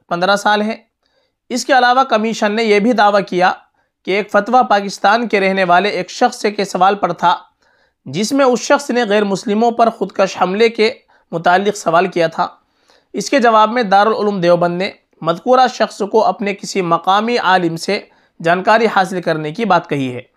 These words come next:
کمیشن نے الزام عائد کیا کہ دارالعلوم دیوبند کی طرف سے جاری اس طرح کے بیان نہ صرف غیر مسلموں پر خودکش حملے کو صحیح ٹھہراتے ہیں، بلکہ قومی سلامتی کے لیے بھی یہ بہت خطرے کی بات ہے۔ دارالعلوم دیوبند اسلام کی تعلیم کا مرکز ہے،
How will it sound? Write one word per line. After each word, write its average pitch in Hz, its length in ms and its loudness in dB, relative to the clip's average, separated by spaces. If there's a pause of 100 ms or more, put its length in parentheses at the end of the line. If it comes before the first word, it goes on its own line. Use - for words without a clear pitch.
(560)
کمیشن 214 400 0
نے 285 100 2
الزام 240 320 2
عائد 214 220 0
کیا 214 260 2
کہ 220 140 -2
دارالعلوم 185 540 0
دیوبند 180 360 2
کی 185 80 -2
طرف 175 260 0
سے 185 140 -4
جاری 175 320 2 (520)
اس 269 160 -6
طرح 226 220 4
کے 220 140 -2
بیان 190 380 4
نہ 185 60 0
صرف 175 240 -2
غیر 165 240 2
مسلموں 170 500 -2
پر 220 220 2 (420)
خودکش 254 560 -2
حملے 202 260 0
کو 214 140 0
صحیح 185 260 2
ٹھہراتے 175 440 2
ہیں، 226 120 -2 (600)
بلکہ 220 340 0
قومی 240 420 2
سلامتی 214 500 0
کے 190 140 -2
لیے 180 200 0
بھی 196 320 -2
یہ 175 60 0
بہت 180 240 0
خطرے 165 360 -4
کی 220 160 -6
بات 160 320 0
ہے۔ 147 60 -12 (760)
دارالعلوم 254 560 2
دیوبند 226 400 4
اسلام 202 460 0
کی 220 120 -4
تعلیم 185 380 2
کا 180 120 0
مرکز 180 400 0
ہے، 233 100 -2